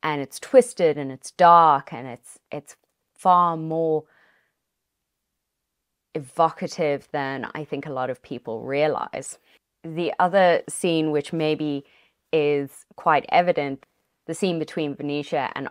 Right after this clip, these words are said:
Oliver, is a significant nod to one of the most gothic novels of the time, which is Dracula by Bram Stoker. This novel, when it was released, caused quite a stir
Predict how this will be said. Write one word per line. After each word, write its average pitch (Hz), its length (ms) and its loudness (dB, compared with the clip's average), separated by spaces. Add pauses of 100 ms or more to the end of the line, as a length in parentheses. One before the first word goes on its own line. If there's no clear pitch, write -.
Oliver, 156 520 4 (560)
is 165 520 2
a 151 460 0
significant 180 680 -4
nod 160 500 0
to 156 340 -4
one 147 200 -6
of 143 80 -8
the 143 60 -8
most 139 420 -10
gothic 160 440 2
novels 135 520 -6 (160)
of 143 480 0
the - 80 -6
time, 175 580 -2
which 143 300 -6
is 143 160 -10
Dracula 139 600 -6
by 120 360 -6 (120)
Bram 123 320 -6
Stoker. - 600 -6 (800)
This 208 600 0
novel, 170 540 2
when 151 180 -4
it 143 160 -10
was 143 200 -10
released, 147 400 -6
caused 147 360 -10
quite - 360 -8
a - 60 -8
stir 160 800 2